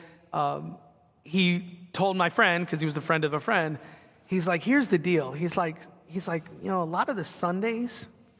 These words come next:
when I went to Covenant, I would leave, and I kinda felt bad about myself."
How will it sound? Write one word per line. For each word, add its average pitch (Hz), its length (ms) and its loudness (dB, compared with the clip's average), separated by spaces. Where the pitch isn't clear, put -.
when 147 140 -6
I 165 120 0
went 185 220 -2
to 175 80 -6
Covenant, 139 600 -4
I 156 120 0
would 170 220 0
leave, 151 640 -4
and - 80 -12
I - 20 -14
kinda 226 220 -2
felt 170 240 -2
bad 143 220 4
about 120 240 -4
myself." - 560 -12